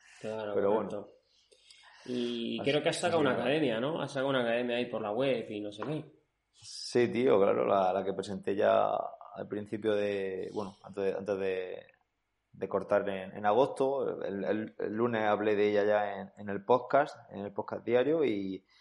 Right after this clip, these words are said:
Speaker 2: y bueno, decirle a la gente, pues, que el que quiera apuntarse a la academia, pues, que todavía tengo la, un descuento que, que voy a, a aplicar a los primeros cincuenta suscriptores. Llevo unos veinticinco, veintiséis,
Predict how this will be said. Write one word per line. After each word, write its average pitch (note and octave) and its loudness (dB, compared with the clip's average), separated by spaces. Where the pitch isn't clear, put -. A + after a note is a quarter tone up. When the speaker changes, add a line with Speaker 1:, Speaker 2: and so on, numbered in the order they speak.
Speaker 2:
y B2 6
bueno, C#3+ 6
decirle C3+ 6
a - 12
la B2 10
gente, C3 4
pues, B2+ 6
que A#2 8
el G#2 4
que A2 4
quiera A2+ 8
apuntarse A#2 4
a A2+ 8
la A2+ 8
academia, A2+ 4
pues, B2 4
que A2+ 0
todavía A2 4
tengo A2+ 0
la, G#2 4
un A#2+ -10
descuento A#2+ 0
que, G#2 2
que - -2
voy G#2+ 2
a, G#2+ 4
a G2+ 2
aplicar A2 4
a - 6
los A2+ 4
primeros A2+ 0
cincuenta A2 -2
suscriptores. A2+ -4
Llevo G#2 2
unos G2+ -6
veinticinco, G#2 -6
veintiséis, G#2+ -4